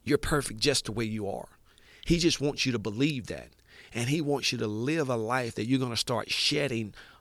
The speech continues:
all of those self-doubts that you have, all of, all of those concerns that you have about when and where and who you have to speak to and what, who, what, what.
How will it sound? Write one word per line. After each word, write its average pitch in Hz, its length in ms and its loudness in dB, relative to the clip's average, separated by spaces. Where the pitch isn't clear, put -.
all 139 220 4
of 117 60 0
those 107 200 0
self-doubts - 680 0
that - 200 -2
you 107 80 -4
have, 85 460 -10
all 156 160 4
of, 143 320 4
all 139 240 2
of 131 60 4
those 123 220 2
concerns 120 720 -2
that 107 160 -2
you 120 100 -2
have 113 280 0
about 107 420 -2
when 127 420 2
and 98 180 -4
where 120 280 2
and 104 120 -6
who 143 160 4
you 131 140 0
have 117 160 -2
to 101 80 -4
speak - 340 0
to 113 180 -2
and 107 140 -4
what, 113 160 0
who, 127 140 0
what, 139 280 2
what. 139 200 -2